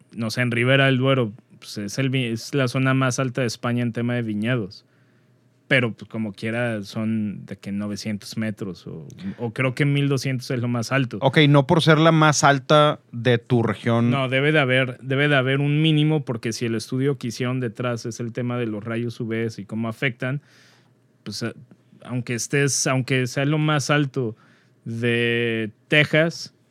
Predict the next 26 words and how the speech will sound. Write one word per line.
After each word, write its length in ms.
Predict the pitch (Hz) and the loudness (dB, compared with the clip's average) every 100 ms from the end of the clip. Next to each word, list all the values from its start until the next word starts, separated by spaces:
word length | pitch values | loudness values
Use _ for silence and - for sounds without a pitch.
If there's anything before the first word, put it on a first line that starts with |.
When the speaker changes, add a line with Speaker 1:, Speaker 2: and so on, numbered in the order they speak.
| _ _ _ _ _ - - - | _ _ _ _ _ -20 -20 -8
Speaker 1:
que 120 | 117 | -6
Texas 400 | - 131 139 127 | -2 0 0 2
es 60 | 139 | 2
lo 120 | 139 | 4
más 260 | 139 135 | 2 2
plano 360 | - 143 143 143 | 2 2 4 4
y, 240 | 131 113 | 2 0
pues, 200 | 107 110 | -2 0
Speaker 2:
Va 60 | 113 | 4
Speaker 1:
sí, 120 | 147 | 6
Speaker 2:
hasta 100 | 151 123 | 8 6
Speaker 1:
eres 200 | 139 123 | 6 6
lo 60 | |
más 100 | 127 | 6
Speaker 2:
doscientos 300 | 139 135 143 | 8 6 6
metros, 340 | 143 131 120 87 87 | 6 4 0 -6 -8
pues, 120 | - 107 | -2 2
no, 180 | 110 | 2
no 180 | 117 113 | 2 0
tiene 180 | 120 120 | 2 0
Speaker 1:
No, 120 | 123 | 0
no 40 | 120 | 0
Speaker 2:
caso, 240 | 120 - | 0 0
sí, 60 | 135 | 0
ya. 60 | |
Speaker 1:
clasifica. 520 | 113 101 120 110 87 | 0 -2 -4 -8 -10